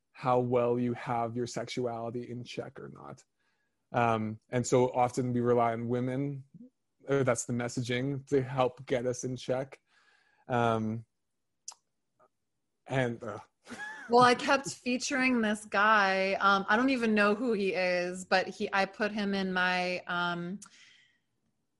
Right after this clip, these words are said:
Speaker 2: male purity culture video, and he is specifically talking about porn, and he battles everything as a warrior, and he is super buff and has a huge
Speaker 1: Mm.
Speaker 2: neck, and he's like, "You're a warrior,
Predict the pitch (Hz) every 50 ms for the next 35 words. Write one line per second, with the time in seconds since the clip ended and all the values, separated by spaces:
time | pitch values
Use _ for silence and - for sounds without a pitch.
0 | _ _ _ - 196 202 208 208 208 208 208 208 208 208 214 208 208 202 202 190
1 | - - _ _ _ _ _ _ _ _ _ - - 247 208 196 196 190 - 214
2 | 180 175 175 - 190 180 180 175 180 175 185 175 180 180 165 151 127 104 101 -
3 | 202 220 202 - _ - 208 202 202 202 202 202 220 220 226 220 - - 233 -
4 | 240 220 226 233 226 220 - 208 196 196 202 196 185 175 - - - - 190 190
5 | 180 175 175 180 190 196 196 185 185 - 190 185 196 202 226 233 226 208 - -
6 | 190 180 185 196 196 196 - 196 190 185 170 185 185 170 190 180 170 170 170 180
7 | 185 190 190 185 180 170 151 139 - 131 202 - - - - - - 202 202 202
8 | 196 220 208 208 202 202 - 196 196 196 190 - - - - - - - - -
9 | - - 254 269 254 240 - 262 240 196 190 - - 220 208 202 202 202 202 -
10 | 202 202 196 190 175 190 185 185 - - - 202 226 220 220 220 214 185 - 208
11 | 208 208 208 208 208 202 202 202 214 208 208 208 196 202 214 214 214 269 285 294
12 | 302 302 339 349 370 403 415 403 381 359 349 359 359 349 330 330 330 320 302 294
13 | 247